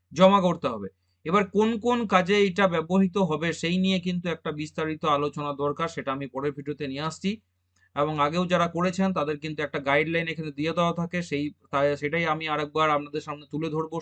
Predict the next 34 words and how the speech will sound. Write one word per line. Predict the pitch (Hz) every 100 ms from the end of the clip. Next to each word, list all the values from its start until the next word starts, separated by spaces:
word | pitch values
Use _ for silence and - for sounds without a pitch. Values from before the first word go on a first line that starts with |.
| -
সকলেই | - 151 160 151
দেখে | 160 175
নেবেন | 180 190 - _ _ _ 143
যে | 165
এই | 165
যে | 180 160
টাকাটা | 147 170 170 160
পাবেন | 156 180 170
সেই | 165 151
টাকাটা | 147 151 156 156
কোন | 156 156
কোন | 170 170
ক্ষেত্রে | 147 - 160 139
আপনাকে | 139 139 165
খরচ | 131 131 -
করতে | 117 - 98
হবে। | 90 90 _ _ _
তাহলে | 147 160 156
আরও | 185 190
একবার | 180 180 180
ক্লিয়ার | 175 190 190
হয়ে | 190
গেল, | 185 175 147
গত | 151 143
পরশু | 160 180 170
দিন | 180 170
এই | 156
নোটিফিকেশনটা | 160 165 165 170 160 156
জারি | 156 170
করা | 170 170
হয়েছে | 175 175 190 160
এবং | 156 147
সেখানে | 143 147 151
কিন্তু | 156 156